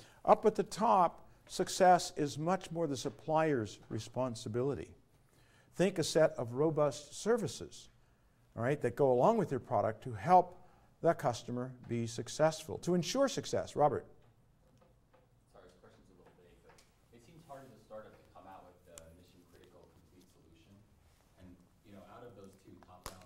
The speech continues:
Speaker 2: bottom up sales model, if you have a partial solution, it doesn't seem like you can really fit into either of those models. I think I'm just missing.
Speaker 1: Um, I think I'll show you an example in the next slide. And then,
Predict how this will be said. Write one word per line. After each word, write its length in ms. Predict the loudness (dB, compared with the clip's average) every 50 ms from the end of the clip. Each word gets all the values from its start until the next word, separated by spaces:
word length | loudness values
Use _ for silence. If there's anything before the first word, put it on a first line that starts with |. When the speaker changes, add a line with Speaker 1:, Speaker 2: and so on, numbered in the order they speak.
| -20 -20
Speaker 2:
bottom 240 | -20 -20 -18 -16 -16
up 80 | -16 -18 _ -20 -20
sales 160 | -20 -20 -20 -20 -20
model, 240 | -20 -20 -20 -20 -20 -20
if 80 | -20 -20
you 80 | -20
have 80 | -20 -20
a 60 | -20
partial 320 | -20 -20 -20 -20 -20 -20 -20 -20
solution, 320 | -20 -20 -20 -20 -20 -20 -20
it 640 | -20 -20 -20 _ _ _ _ _ _ _ _ -20 -20
doesn't 160 | -20 -20 _
seem 160 | _ _ -20
like 160 | -20 -20 -20 _ _
you 80 | _
can 160 | _ _ _ -20
really 160 | -20 -20 -20 _
fit 160 | _ -20 -20 -20
into 160 | _ _ -20 -20
either 160 | -20 -20 -20 -20
of 80 | -20 -20 -20
those 140 | -20 _ _
models. 320 | -20 -20 -20 _ _ -20 -20 _ _ _ _ _ _ _ _ _ _ _ _ _ _ -20
I 80 | -20 -20
think 160 | -20 -20 -20
I'm 140 | -20 -20 -20
just 240 | -20 -20 -20 _ _
missing. 320 | _ -20 -20 _ _ _ _ -20 _ _ -20 -20 _ _ _ _ _ -6 2
Speaker 1:
Um, 320 | 6 8 10 10 8 6 2 -6 -12 -18 -20 -20 -20 -20 -20 -20 -20 -20 -20 _ 4
I 220 | 6 8 8 8 6
think 240 | 4 0 2 4
I'll 100 | 4 4
show 300 | 4 2 0 0 4 4
you 180 | 4 4 4 2
an 80 | 2 0
example 500 | 0 0 0 0 0 0 0 0 0 0
in 200 | 0 -2 -2 -4
the 80 | -4
next 220 | -4 -6 -8 -10 -8
slide. 360 | -4 -2 0 0 0 -2 -4 -6
And 140 | -4 -2 0
then, 260 | 0 0 -2 -4